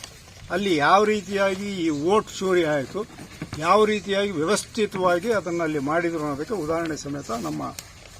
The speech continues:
ರಾಹುಲ್ ಗಾಂಧಿಯವರು ಅದನ್ನು ಮೊನ್ನೆ ಪತ್ರಿಕಾಗೋಷ್ಠಿಯಲ್ಲಿ ಹೇಳಿದ್ದಾರೆ. ಎಂಟು ಮತಗಳಲ್ಲಿ ಒಂದು ಮತ ಈ ರೀತಿಯಾಗಿ ವೋಟ್ ಚೋರಿ ಆಗಿರ್ತಕ್ಕಂಥದ್ದು.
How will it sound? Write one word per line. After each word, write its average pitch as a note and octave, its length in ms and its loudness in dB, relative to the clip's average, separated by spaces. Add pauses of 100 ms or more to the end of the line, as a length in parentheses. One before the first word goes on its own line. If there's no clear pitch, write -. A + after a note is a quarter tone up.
(180)
ರಾಹುಲ್ F3 340 4
ಗಾಂಧಿಯವರು D#3 480 0
ಅದನ್ನು D#3+ 260 -4
ಮೊನ್ನೆ C#3+ 320 -4
ಪತ್ರಿಕಾಗೋಷ್ಠಿಯಲ್ಲಿ C3+ 800 -12
ಹೇಳಿದ್ದಾರೆ. C3+ 340 -8 (1000)
ಎಂಟು A#3 400 4
ಮತಗಳಲ್ಲಿ F3+ 580 0
ಒಂದು A3 440 4
ಮತ F#3 200 2 (2500)
ಈ G3 140 0
ರೀತಿಯಾಗಿ F#3 460 0
ವೋಟ್ E3+ 280 -4
ಚೋರಿ D3+ 200 -6
ಆಗಿರ್ತಕ್ಕಂಥದ್ದು. B2 720 -12